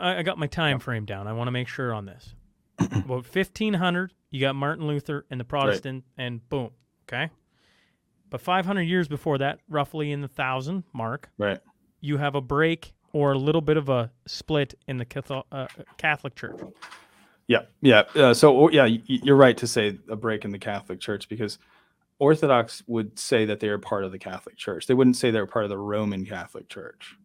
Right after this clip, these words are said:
Speaker 2: But the, the, again, the word Catholic just means the single universal church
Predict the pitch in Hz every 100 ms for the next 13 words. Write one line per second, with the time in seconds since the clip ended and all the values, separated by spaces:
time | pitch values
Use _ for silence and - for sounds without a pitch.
0 | _ _ _ _ _ - 117 139 120 117
1 | - 113 120 _ 127 127 120 113 117 123
2 | 117 123 117 113 113 110 110 110 107 -
3 | - 117 - 123 117 110 107 104 _ _
4 | _ _ 117 117 110 110 104 92 - 92
5 | 85 - -